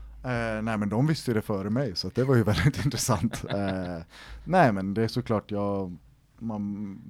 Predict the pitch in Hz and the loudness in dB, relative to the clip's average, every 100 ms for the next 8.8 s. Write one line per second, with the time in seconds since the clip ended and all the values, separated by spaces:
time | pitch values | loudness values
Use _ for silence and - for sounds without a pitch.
0 | 98 104 104 - - 101 98 101 - - | -12 -8 -10 -12 -16 -12 -10 -8 -8 -8
1 | 101 90 92 95 87 87 90 98 92 - | -6 -6 -8 -10 -10 -10 -12 -12 -12 -8
2 | 95 98 - 98 90 85 92 90 95 92 | -8 -8 -10 -6 -6 -6 -10 -8 -10 -10
3 | _ 92 92 87 90 - 92 87 87 87 | _ -12 -12 -12 -12 -10 -8 -6 -6 -8
4 | 85 - _ - - - _ - 131 - | -10 -16 _ -20 -20 -20 _ -12 -10 -8
5 | 95 90 85 87 92 87 82 80 82 _ | -10 -10 -10 -8 -6 -6 -6 -8 -10 _
6 | - _ _ _ - 87 - 76 - - | -20 _ _ _ -16 -14 -14 -16 -16 -16
7 | - 82 - _ - 80 - - - - | -14 -16 -18 _ -16 -14 -14 -16 -18 -20
8 | - - - _ - 80 78 73 | -16 -16 -16 _ -16 -12 -12 -14